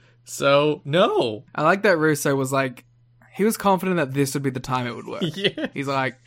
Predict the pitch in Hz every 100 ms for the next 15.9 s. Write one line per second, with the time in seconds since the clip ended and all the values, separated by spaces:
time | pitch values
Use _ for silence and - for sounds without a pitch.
0 | _ _ _ - 151 147 147 160 175 165
1 | 156 139 135 143 139 143 143 139 135 131
2 | 127 127 123 120 - _ _ _ _ 156
3 | 147 - _ _ 139 139 143 143 135 -
4 | _ - 127 147 180 190 190 - 165 156
5 | 156 147 - - 135 120 - - 143 151
6 | 151 170 185 165 165 143 131 127 117 123
7 | 117 110 107 131 - 123 123 127 135 127
8 | 120 98 95 117 104 90 87 95 - _
9 | _ - - 123 113 135 _ - 147 147
10 | 147 151 139 156 202 190 170 156 151 160
11 | 147 139 156 156 151 131 117 147 147 135
12 | 135 139 - 127 123 120 123 170 - 156
13 | 175 143 127 131 147 151 139 127 - 113
14 | 120 131 127 - - 143 139 135 139 139
15 | 127 127 123 123 147 - 123 120 127